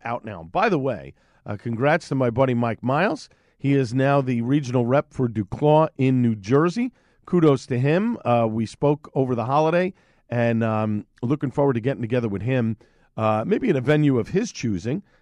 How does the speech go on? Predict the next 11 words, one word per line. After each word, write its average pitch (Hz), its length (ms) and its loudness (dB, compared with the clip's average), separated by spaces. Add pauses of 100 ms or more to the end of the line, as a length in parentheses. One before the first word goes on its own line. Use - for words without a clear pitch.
(140)
uh, 104 140 -6
down 123 280 -2
somewhere 123 580 0
in 110 260 -2
the 98 180 -4
central, 135 560 -4 (100)
uh, 92 360 -4
portion 120 440 -4
of 107 160 -4
New 90 120 -4
Jersey. 87 380 -8